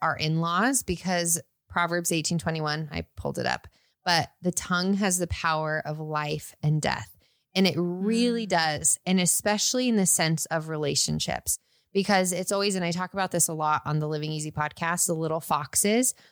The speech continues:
Speaker 1: It's those little things that dig into our marriage that we may not even realize how much they are damaging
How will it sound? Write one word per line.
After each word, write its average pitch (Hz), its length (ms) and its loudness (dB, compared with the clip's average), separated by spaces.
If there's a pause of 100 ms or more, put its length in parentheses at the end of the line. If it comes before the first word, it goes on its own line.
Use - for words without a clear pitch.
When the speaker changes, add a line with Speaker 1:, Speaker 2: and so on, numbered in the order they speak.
(180)
Speaker 1:
It's 170 160 0
those 170 180 2
little 214 520 0
things 170 640 0 (320)
that 165 360 0
dig 185 240 2
into 180 500 0
our 160 140 0
marriage 165 540 -2
that 165 160 -2
we 196 160 2
may 226 160 0
not 196 240 0
even 160 360 0
realize 165 840 0 (320)
how 190 240 2
much 170 460 0
they 160 240 0
are 151 140 -2
damaging 156 1040 -2